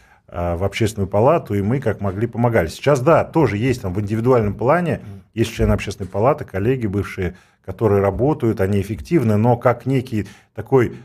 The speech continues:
Speaker 1: совокупный орган, он уже перестал выполнять функции таких общественных бунтарей. Э, уже я вижу, что мало острых вопросов там поднимается или вообще не поднимается. Ну и возможности,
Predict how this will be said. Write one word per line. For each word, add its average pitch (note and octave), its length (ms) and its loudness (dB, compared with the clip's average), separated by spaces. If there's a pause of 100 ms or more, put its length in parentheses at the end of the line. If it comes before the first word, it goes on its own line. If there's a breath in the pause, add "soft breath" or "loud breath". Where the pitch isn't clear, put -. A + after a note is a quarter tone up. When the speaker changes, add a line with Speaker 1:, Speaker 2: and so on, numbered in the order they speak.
(120)
Speaker 1:
совокупный C#3 720 0
орган, C#3+ 760 2
он C#3+ 280 0
уже B2 680 2 (240 loud breath)
перестал A#2 400 2
выполнять A2+ 500 0
функции C3+ 340 -4
таких G#2+ 360 -2 (220 soft breath)
общественных A2+ 500 2
бунтарей. A#2 880 2 (300 loud breath)
Э, G#2 520 2
уже A2 300 2
я B2+ 100 4 (100)
вижу, B2+ 240 0
что - 180 -4
мало A#2 540 4 (200 loud breath)
острых A2 360 0
вопросов C3+ 580 2
там A2+ 220 0
поднимается A#2 580 2
или G#2 60 2
вообще G#2 260 0
не C#3 80 2
поднимается. A#2 560 0
Ну D3 60 4
и - 20 6
возможности, A#2+ 680 2